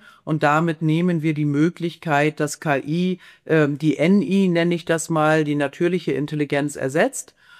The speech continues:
Und, ähm, sondern kann nur mit Einfluss nehmen auf die nächsten Aufgaben, aber darf eben nicht Grundlage einer,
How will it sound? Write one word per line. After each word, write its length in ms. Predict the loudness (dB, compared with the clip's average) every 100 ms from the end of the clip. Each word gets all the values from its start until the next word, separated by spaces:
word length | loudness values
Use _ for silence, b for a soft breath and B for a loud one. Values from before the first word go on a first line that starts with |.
| b 2
Und, 500 | 6 6 4 0 -2
ähm, 340 | 2 2 2
sondern 380 | 2 2 2 0
kann 340 | 0 0 2 2
nur 180 | 2
mit 320 | 4 2 0 -2
Einfluss 600 | 0 0 -4 -6 -6 -4
nehmen 420 | -2 -2 -2 -2
auf 160 | -6
die 100 | -2
nächsten 360 | 0 0 -2 -4
Aufgaben, 640 | 0 0 0 0 0 0
aber 200 | 0 0
darf 340 | 2 2 2 0
eben 280 | -4 -2 -2
nicht 220 | -4 b b b
Grundlage 640 | 2 2 4 2 2 2 0
einer, 480 | 0 0 0 -2